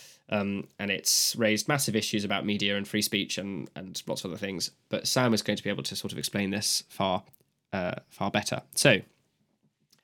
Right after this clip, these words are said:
"A few days ago, a settlement was reached in the matter of Bruz versus Shanks and Anor. Mister Moore, I do need to correct you when you talked about the matter of Donahue versus, um,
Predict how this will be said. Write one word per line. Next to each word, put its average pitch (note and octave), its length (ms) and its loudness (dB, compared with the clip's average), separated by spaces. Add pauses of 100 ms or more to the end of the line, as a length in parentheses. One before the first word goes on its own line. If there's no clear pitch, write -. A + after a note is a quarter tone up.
(500)
"A C3+ 60 2
few A3 180 10
days A#2 240 8
ago, G#2+ 140 4
a C3 100 6
settlement C3+ 560 4
was G2+ 120 0
reached A#2+ 340 6
in A2+ 100 4
the G#2+ 60 8
matter A#2+ 240 4
of G#2 180 -2
Bruz A#2+ 420 6
versus A2 460 2
Shanks - 500 2
and G#2 300 2
Anor. G2+ 340 2 (300)
Mister A#2+ 240 6
Moore, A#2+ 200 8
I A#2 60 6
do C#3 160 8
need C#3 160 8
to - 80 0
correct - 400 4
you G#2 140 6
when G#2+ 100 6
you G#2+ 80 6
talked G#2 220 2
about - 160 2
the G#2 80 2
matter G#2+ 240 2
of G2+ 80 0
Donahue G#2+ 380 4
versus, - 380 -2
um, G2 220 -2